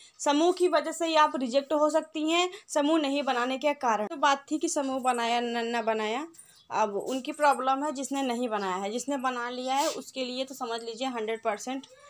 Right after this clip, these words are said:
श्योर है उसका वर्क, ठीक है, उसके लिए अच्छा है। तो चलिए यहाँ पर हम बात कर लेते हैं। इन्होंने पूछा हुआ है कि अगर हम बीसी सखी बन रहे हैं, ठीक है,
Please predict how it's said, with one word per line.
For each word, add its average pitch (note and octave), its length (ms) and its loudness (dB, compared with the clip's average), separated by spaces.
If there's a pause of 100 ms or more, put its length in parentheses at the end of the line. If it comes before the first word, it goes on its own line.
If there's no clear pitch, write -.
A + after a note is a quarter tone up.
(200)
श्योर B3+ 340 4
है G#3+ 120 2
उसका A3+ 220 0
वर्क, A3+ 260 2 (200)
ठीक B3 160 -10
है, E4 120 2
उसके B3+ 300 -6
लिए B3+ 120 2
अच्छा A3 260 0
है। F#3 180 -2 (500)
तो A#3 60 -16
चलिए D4 220 0
यहाँ C#4+ 120 4
पर C#4+ 120 0
हम C#4+ 120 0
बात C4 200 4
कर C#4 100 0
लेते C4 180 -2
हैं। D4 140 0
इन्होंने C#4+ 220 -2
पूछा C#4 260 0
हुआ C4+ 200 2
है C4+ 80 2
कि D#4 180 -2
अगर C4 360 4
हम C#4 240 0
बीसी B3 320 0
सखी C#4+ 320 0
बन C#4 240 4
रहे A3 220 2
हैं, G3+ 260 -6
ठीक C4 240 -8
है, F#4 120 -2